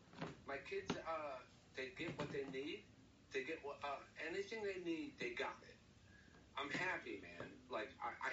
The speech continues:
have to keep reminding myself that, like, five years ago, what I prayed about, I've got now, and I keep overlooking it because I want more. And I gotta keep reminding myself, five years ago, I was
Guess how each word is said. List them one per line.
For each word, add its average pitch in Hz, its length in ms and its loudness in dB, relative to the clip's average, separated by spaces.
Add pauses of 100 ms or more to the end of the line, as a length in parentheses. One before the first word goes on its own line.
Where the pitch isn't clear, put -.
(140)
have - 160 2
to - 80 -6
keep 175 260 -2
reminding 139 460 2
myself 113 420 -2
that, 107 300 0
like, 95 240 -4 (560)
five 185 320 2
years 170 240 4 (100)
ago, 117 300 0 (160)
what 117 160 0
I 117 80 2 (160)
prayed 151 180 0
about, 110 400 -4 (1120)
I've - 240 -2
got 135 240 2
now, 156 320 2 (160)
and 165 80 -4
I - 160 -6
keep 175 240 -8
overlooking 139 720 0
it 113 160 -4
because 117 240 -2
I 127 80 4
want 127 240 -2
more. 120 320 0 (320)
And 196 80 -2
I - 80 6
gotta 214 240 4
keep 196 240 0
reminding 151 400 2
myself, - 400 -2
five 170 240 0
years 151 240 0
ago, - 160 0
I - 80 4
was - 80 -2